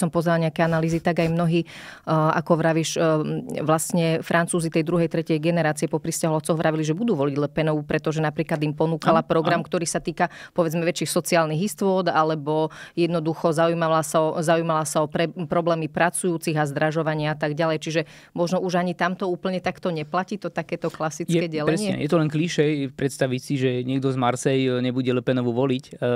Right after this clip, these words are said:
Speaker 2: aj tam. A dá sa povedať, to Francúzsko, keď si pozrieme ten šesťuholník, tak bol rozdelený na dve časti.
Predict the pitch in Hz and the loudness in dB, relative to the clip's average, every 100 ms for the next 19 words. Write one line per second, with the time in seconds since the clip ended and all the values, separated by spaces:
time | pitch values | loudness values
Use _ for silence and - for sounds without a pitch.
0 | 120 127 127 131 139 127 123 123 120 131 | 0 0 0 0 0 0 -2 -2 -6 -4
1 | 127 127 120 165 147 131 135 131 120 131 | 0 0 2 0 0 0 0 -2 -6 -6
2 | 131 127 - 131 131 123 135 127 - 131 | -4 -6 -4 -2 0 -2 -2 -2 -2 -2
3 | 135 127 131 127 135 127 127 135 127 131 | -2 0 -2 -2 -4 -2 0 0 -2 -2
4 | 127 123 120 147 147 123 | -2 -2 -2 -4 -4 -10